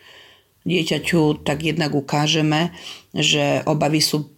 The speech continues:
prirodzenou súčasťou i nášho života a tiež, že ich môžeme zdolať. No a nehovoriac už o tom, že to vzájomné zdieľanie vlastných obáv utužuje tú dôveru a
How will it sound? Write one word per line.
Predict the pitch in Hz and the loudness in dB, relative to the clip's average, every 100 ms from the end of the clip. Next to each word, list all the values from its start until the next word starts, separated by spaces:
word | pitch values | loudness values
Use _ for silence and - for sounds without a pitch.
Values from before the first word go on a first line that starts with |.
| - - | -10 -2
prirodzenou | 151 147 156 156 156 | 0 0 2 2 2
súčasťou | - 160 - 160 - - 156 151 147 | 2 -2 0 0 -2 -2 2 2 2
i | 151 | 0
nášho | 151 139 135 151 | 0 0 0 0
života | 165 165 180 214 226 247 - - - - - | 2 2 2 2 2 2 -2 -16 -18 -20 -8
a | 165 156 | -2 -2
tiež, | - 180 170 | 0 2 4
že | 170 175 165 170 165 | 2 2 2 2 2
ich | |
môžeme | 156 151 151 160 156 | 4 4 4 4 2
zdolať. | 156 185 185 160 - - - - - | 2 2 2 2 -2 -12 -14 -10 -2
No | 175 175 | 0 0
a | 160 170 | 0 2
nehovoriac | 170 165 165 170 170 165 | 2 2 2 2 2 2
už | 175 160 | 0 0
o | |
tom, | 151 165 160 160 | 0 0 0 0
že | 151 156 151 156 156 - - - - - - | 0 0 0 0 -6 -16 -16 -18 -20 -12 -4
to | 151 | -2
vzájomné | 160 156 160 170 165 156 151 | 0 2 2 4 4 2 0
zdieľanie | 151 156 165 190 170 160 | 0 2 4 4 2 0
vlastných | 151 151 - 143 - - | -2 -4 -2 -2 -2 -2
obáv | 165 165 160 160 165 - - - - | 0 2 4 2 0 -6 -20 -20 -8
utužuje | - 170 175 160 156 147 | -2 0 0 2 2 0
tú | - 156 | -2 -2
dôveru | 156 151 151 156 147 143 - - - - - | 2 2 4 2 2 0 -2 -14 -20 -20 -4
a | 151 - | -4 -2